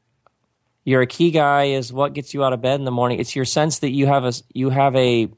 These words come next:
meaningful contribution to make. And, and what I find really interesting is your ikigai may shift over the course of your days. For some people, it's like you go to college, you get trained, you get to do something, and you do that for the rest of your life. But I don't know anybody who's done the exact same thing the whole time.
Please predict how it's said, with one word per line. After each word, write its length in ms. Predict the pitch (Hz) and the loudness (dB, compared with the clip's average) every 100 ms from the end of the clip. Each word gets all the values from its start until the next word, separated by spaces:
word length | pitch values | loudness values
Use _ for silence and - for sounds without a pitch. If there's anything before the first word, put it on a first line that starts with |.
| _ | _
meaningful 640 | 117 123 139 147 143 - 131 | 0 2 2 2 0 -2 -2
contribution 800 | - 131 127 107 110 123 107 90 | 0 -2 0 0 0 0 -2 -4
to 100 | 92 | -2
make. 340 | 85 67 - _ _ - - - | -2 -2 -6 _ _ -20 -20 0
And, 200 | - - | 0 2
and 100 | 147 | 2
what 100 | 151 | 2
I 40 | 143 | 2
find 220 | 156 147 | 0 2
really 220 | 175 180 | 2 2
interesting 400 | 160 165 151 156 | 0 -2 -4 -4
is 140 | 147 123 | -4 -2
your 180 | 139 | -2
ikigai 440 | 123 180 170 143 135 | 0 0 2 2 2
may 160 | 135 | -2
shift 640 | 131 - 175 143 - - _ _ _ _ _ _ _ - | -4 -2 0 0 -4 -20 _ _ _ _ _ _ _ 0
over 200 | 131 120 | 2 2
the 80 | 123 | 0
course 320 | 131 120 - | -2 -2 -2
of 120 | 110 | -4
your 120 | 98 | -2
days. 600 | 92 90 78 - - - - | 0 -2 -2 -6 -10 -12 -4
For 80 | |
some 200 | 143 190 | 0 2
people, 260 | 196 190 170 | 2 2 2
it's 120 | 143 | 2
like 160 | 143 127 | -2 -2
you 60 | 131 | 0
go 120 | 151 | 0
to 60 | |
college, 340 | 139 143 143 127 | 2 2 2 0
you 60 | |
get 120 | 127 - | -6 -6
trained, 340 | 143 135 135 | -4 -2 -2
you 60 | 120 | -6
get 120 | 131 | -6
to 60 | |
do 120 | 127 131 | -4 -2
something, 280 | 143 135 | 0 0
and 80 | 127 | 0
you 80 | 117 | 2
do 60 | 127 | 2
that 120 | - | 2
for 60 | 123 | 0
the 60 | 120 | 0
rest 140 | 117 | 0
of 40 | |
your 120 | 107 104 | 0 4
life. 380 | 120 98 - _ _ _ _ _ | 4 2 -4 _ _ _ _ _
But 100 | 123 | 0
I 80 | 165 | 2
don't 100 | 202 | 4
know 80 | 165 | 2
anybody 580 | - 185 165 143 139 127 | 2 -2 2 0 0 -2
who's 180 | 127 113 | -4 -2
done 180 | 131 131 | -2 -2
the 100 | 120 | -4
exact 440 | 107 107 113 123 | -2 0 0 -2
same 280 | - 120 110 | -6 -4 -6
thing 320 | - 120 110 | -4 -4 -2
the 80 | 95 | -4
whole 180 | 98 92 | -2 -4
time. 360 | 92 71 50 | -2 -6 -6